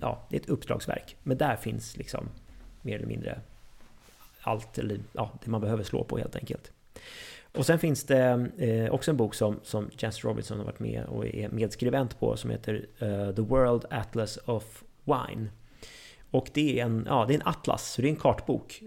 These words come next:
eh, som går igenom, liksom, världens vinområden med, eh, kartor. Och sen så står det, liksom, fakta om respektive vinregion.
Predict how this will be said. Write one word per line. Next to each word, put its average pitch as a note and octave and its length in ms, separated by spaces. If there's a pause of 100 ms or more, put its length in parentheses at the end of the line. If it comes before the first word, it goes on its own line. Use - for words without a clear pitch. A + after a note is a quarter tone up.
eh, A#2+ 140
som A#2+ 180
går A2+ 100
igenom, G#2+ 340
liksom, A2 200
världens G#2 340
vinområden G#2+ 680
med, A1+ 320
eh, B1 480
kartor. A#2+ 560
Och - 120
sen A2+ 120
så - 120
står - 240
det, C2 80
liksom, - 300
fakta - 440
om A#1 300 (440)
respektive - 500
vinregion. - 560